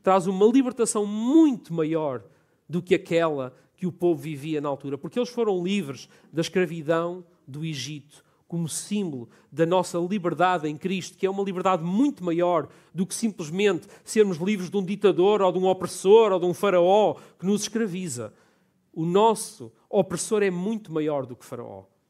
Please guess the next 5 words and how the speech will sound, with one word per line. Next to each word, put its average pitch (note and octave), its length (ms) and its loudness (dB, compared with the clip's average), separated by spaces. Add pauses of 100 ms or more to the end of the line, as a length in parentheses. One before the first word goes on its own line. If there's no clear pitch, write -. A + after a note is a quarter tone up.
(800)
O D#3+ 120 -4
pecado F#3+ 520 0
que - 120 -16
nos D#3 180 -8
oprime C#3+ 580 -8